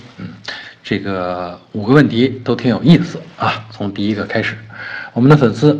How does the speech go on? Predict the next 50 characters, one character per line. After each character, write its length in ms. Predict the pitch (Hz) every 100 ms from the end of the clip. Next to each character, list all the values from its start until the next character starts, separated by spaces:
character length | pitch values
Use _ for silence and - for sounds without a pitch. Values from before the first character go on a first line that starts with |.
| -
呃， 360 | 120 110 107 101
李 380 | 101 98 92 92
发 380 | - 151 151 147
红， 340 | - 127 - - - - -
李 80 |
发 180 | 90 123
红 160 | 117 110
同 160 | 110
学 100 | 92
在 140 | 87 90
问 160 | 95 90
啊， 260 | - - - - - -
说 240 | - 139 135
看 280 | - 175 131
上 200 | 117 107
了 520 | 104 101 95 95 -
轩 420 | - - 180 180 180
逸 160 | 135
的 380 | - 90 87 - -
一 240 | 190 185
点 220 | - 110 -
六 240 | 127 156 -
升 260 | - 120 123 - -
手 200 | - 92
动 160 | 123 107
豪 140 | 127
华 140 | 156 143
版， 240 | 92 - - -
还 200 | - 110
有 220 | 110 113 - -
卡 180 | - 98
罗 140 | 104
拉 180 | 135 139 - -
一 180 | 135 135
点 240 | 123 90 101
六 200 | 131 104
升 320 | - 120 123 - - - - _
手 340 | - 113 - -
动 260 | 156 82 - - -
啊， 240 | 98 - -
乞 240 | - 90
丐 160 | 147 135
版 180 | - - - -
啊， 160 | - -
就 140 | 98
是 60 | 104
入 120 | 123
门 240 | 92 -
的 80 | 117
呗。 220 | 113 -